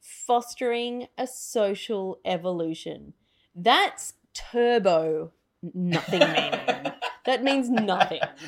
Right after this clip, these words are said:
Speaker 2: That's next level nothing.
Speaker 1: That's, it doesn't,
Speaker 2: It's
Speaker 1: it
Speaker 2: just
Speaker 1: doesn't mean
Speaker 2: gobbledygook.
Speaker 1: anything!
Speaker 2: That's, that's sort of what, like, again, like, they're not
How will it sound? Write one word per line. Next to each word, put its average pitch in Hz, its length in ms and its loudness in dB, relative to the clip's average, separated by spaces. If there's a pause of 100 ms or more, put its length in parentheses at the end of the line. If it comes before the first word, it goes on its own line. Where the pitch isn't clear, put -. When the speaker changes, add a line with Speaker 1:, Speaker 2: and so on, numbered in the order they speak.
(100)
Speaker 2:
That's 196 240 6
next 165 320 2
level 123 480 2
nothing. 82 400 -4 (460)
Speaker 1:
That's, 269 420 2 (640)
it 330 180 2
doesn't, 359 520 6 (1500)
Speaker 2:
It's 262 160 2
Speaker 1:
it - 40 0
Speaker 2:
just 640 180 10 (140)
Speaker 1:
doesn't 508 220 10
mean 807 140 10
Speaker 2:
gobbledygook. 523 280 10
Speaker 1:
anything! 349 500 6
Speaker 2:
That's, 196 280 8 (140)
that's 214 300 8
sort 220 280 6
of 165 240 4
what, 170 340 4
like, 147 400 6 (560)
again, 147 380 4
like, 123 180 2
they're 143 140 2
not 175 320 0